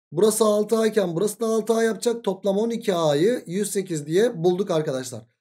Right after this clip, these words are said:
Çünkü altı A burada, diğer tarafta da altı A kalacak. Hatta buraya beş A kalıyor o zaman. On iki A yüz sekiz.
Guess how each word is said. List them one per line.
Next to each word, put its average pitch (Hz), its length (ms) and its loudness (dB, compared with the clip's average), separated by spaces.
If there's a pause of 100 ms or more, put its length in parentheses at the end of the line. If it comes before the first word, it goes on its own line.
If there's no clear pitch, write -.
(240)
Çünkü 185 200 -6
altı 170 320 4
A 214 160 4
burada, 220 480 2 (500)
diğer 202 280 6
tarafta 208 360 -2
da 214 40 4
altı 214 220 0
A 214 180 2
kalacak. 208 300 -2
Hatta 196 340 0
buraya 160 280 2
beş 139 180 -4
A 180 160 0
kalıyor 220 260 4
o 214 60 4
zaman. 220 360 0 (340)
On 208 140 4
iki 202 240 0
A 214 120 0
yüz 226 180 0
sekiz. 190 400 -4